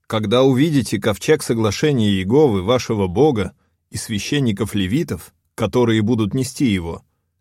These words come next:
тогда отправляйтесь со своего места и идите за ним.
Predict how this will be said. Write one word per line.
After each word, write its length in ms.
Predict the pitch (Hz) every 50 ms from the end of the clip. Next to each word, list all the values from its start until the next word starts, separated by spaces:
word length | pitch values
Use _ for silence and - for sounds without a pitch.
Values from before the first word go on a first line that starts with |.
| _ _ -
тогда 400 | 110 98 90 90 120 156 170 156
отправляйтесь 720 | - - - 135 139 131 151 151 135 104 - 98 90 -
со 120 | - -
своего 420 | 98 - - 117 110 104 95 90 87
места 480 | 87 101 120 131 139 - - 127 113 - _ -
и 200 | - 113 104 98
идите 340 | 90 101 135 143 139 143 123
за 160 | 117 123 117
ним. 320 | 110 92 85 85 90 -